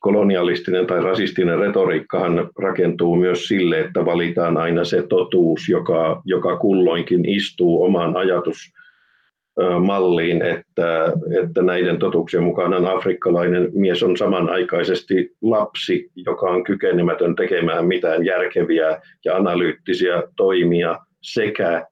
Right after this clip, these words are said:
villierottinen olento, joka vie me-,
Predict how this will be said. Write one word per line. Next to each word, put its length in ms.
villierottinen 1400
olento, 680
joka 320
vie 200
me-, 260